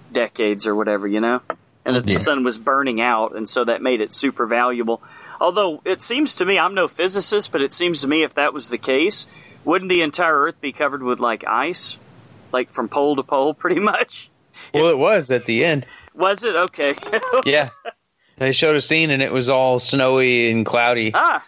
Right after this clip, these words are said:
Speaker 1: all right.
Speaker 3: And
Speaker 1: Well, there
Speaker 3: just
Speaker 1: you have
Speaker 3: looked
Speaker 1: it. I missed
Speaker 3: shitty
Speaker 1: it.
Speaker 3: outside and, until, until, uh, yeah, the sunshine
Speaker 2: Yeah.
Speaker 3: finally
Speaker 2: It
Speaker 3: kinda
Speaker 2: looked
Speaker 3: hit.
Speaker 2: it looked like home.
Speaker 3: Yeah.
Speaker 1: Looked like home.
Speaker 3: <laughs> There you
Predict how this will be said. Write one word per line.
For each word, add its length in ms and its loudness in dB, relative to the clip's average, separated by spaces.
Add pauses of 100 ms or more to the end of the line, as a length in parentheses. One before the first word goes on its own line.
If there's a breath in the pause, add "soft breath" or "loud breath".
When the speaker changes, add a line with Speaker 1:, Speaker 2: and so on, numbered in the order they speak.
Speaker 1:
all 100 0
right. 220 2
Speaker 3:
And 80 0
Speaker 1:
Well, 60 -4
there 80 0
Speaker 3:
just 100 -2
Speaker 1:
you 80 0
have 120 2
Speaker 3:
looked 160 -2
Speaker 1:
it. 20 0
I 40 4
missed 220 0
Speaker 3:
shitty 220 2
Speaker 1:
it. 40 4
Speaker 3:
outside 640 0 (220)
and, 280 -2
until, 520 0 (680 soft breath)
until, 460 0
uh, 640 4
yeah, 280 0 (100)
the 120 -2
sunshine 720 0
Speaker 2:
Yeah. 40 -14 (100)
Speaker 3:
finally 320 0
Speaker 2:
It 40 -2
Speaker 3:
kinda 120 2
Speaker 2:
looked 120 -2
Speaker 3:
hit. 220 -2 (440)
Speaker 2:
it 80 -4
looked 200 0
like 180 2
home. 420 0 (760 loud breath)
Speaker 3:
Yeah. 240 2
Speaker 1:
Looked 140 -10
like 200 0
home. 220 2
Speaker 3:
<laughs> 20 -4
There 800 2
you 40 0